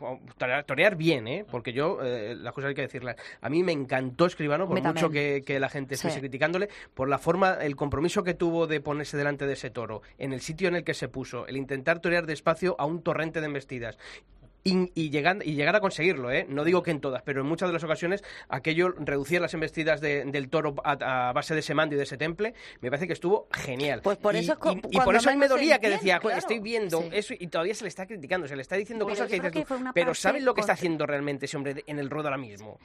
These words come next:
Speaker 2: Se contagió la plaza de, quizá en ese momento, yo creo que la protesta no era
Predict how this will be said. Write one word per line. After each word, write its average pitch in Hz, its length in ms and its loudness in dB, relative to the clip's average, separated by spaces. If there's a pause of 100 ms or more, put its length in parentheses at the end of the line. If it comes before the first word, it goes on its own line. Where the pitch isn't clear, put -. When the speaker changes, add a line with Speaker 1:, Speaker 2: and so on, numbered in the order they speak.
(140)
Speaker 2:
Se 196 180 -8
contagió 190 460 -6
la 233 100 -6
plaza 214 640 -4
de, 156 640 -2
quizá 170 380 0
en 196 100 -4
ese 165 160 -4
momento, 175 380 -2
yo 170 160 -4
creo 185 180 0
que 170 100 0
la 160 100 -2
protesta 160 380 -2
no 165 280 -4
era 160 180 -2